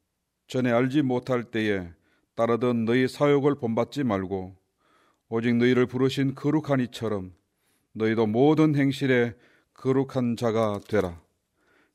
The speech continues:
기록되었으되 내가 거룩하니 너희도 거룩할지어다 하셨느니라." 아멘. 기도드리겠습니다. 은혜로우신 아버지 하나님, 우리 모든 서울의 가족들이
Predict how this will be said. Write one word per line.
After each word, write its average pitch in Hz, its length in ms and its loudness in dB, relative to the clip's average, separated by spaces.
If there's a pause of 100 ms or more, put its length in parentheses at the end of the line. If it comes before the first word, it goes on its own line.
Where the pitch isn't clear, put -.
기록되었으되 139 1000 2 (400)
내가 139 380 2
거룩하니 123 760 0 (500)
너희도 135 800 2 (220)
거룩할지어다 139 1300 2 (200)
하셨느니라." 92 840 -6 (360)
아멘. 92 560 -4 (1800)
기도드리겠습니다. 101 1200 -6 (480)
은혜로우신 120 440 -2
아버지 110 220 -2
하나님, 104 360 -2 (1300)
우리 110 100 -8
모든 117 300 -2
서울의 135 460 2
가족들이 104 600 -4